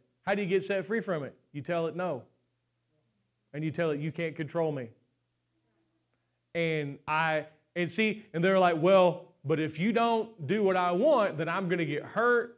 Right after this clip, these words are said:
or I'm gonna get mad, or I'm gonna get whatever." And you've got to stand fast in your liberty, and you've got to say, "No, you're not manipulating me, and you're not controlling me."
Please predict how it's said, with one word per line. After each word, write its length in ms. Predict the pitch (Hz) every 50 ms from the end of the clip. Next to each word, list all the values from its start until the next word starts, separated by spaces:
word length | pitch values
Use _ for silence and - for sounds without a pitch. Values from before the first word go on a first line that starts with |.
| _ _ -
or 100 | 156 156
I'm 100 | 165 175
gonna 140 | 175 175 160
get 240 | 139 170 170 - 160
mad, 680 | 151 156 170 170 175 185 185 190 190 190 196 190 185 - - _ _ _ _ _ _ _ _ _ -
or 120 | 139 156
I'm 100 | 170 180
gonna 140 | 185 190 180
get 220 | 151 170 196 196
whatever." 720 | 175 165 170 175 185 214 247 269 233 175 170 151 143 139 143 - - - - - - - - _ _ _ -
And 120 | 143 147 143
you've 160 | 202 247 247
got 100 | 254 220
to 80 | 196
stand 320 | 180 190 - 214 208 202 -
fast 320 | - 208 202 196 160 -
in 80 | 180 175
your 140 | 180 180 180
liberty, 320 | 196 254 277 190 180 165
and 100 | 160 165
you've 140 | 190 226 180
got 120 | 214 202
to 100 | 190 180
say, 260 | - - 214 202 180
"No, 280 | 160 160 170 180 180 180
you're 220 | 170 147 170 170
not 240 | 165 170 185 208 208
manipulating 680 | 220 226 220 233 226 233 208 185 175 170 170 165 160
me, 140 | 165 170 170
and 80 | 165 160
you're 140 | 160 165 165
not 240 | 175 180 175 -
controlling 400 | - 175 156 - 202 208 196 170
me." 140 | 151 143 131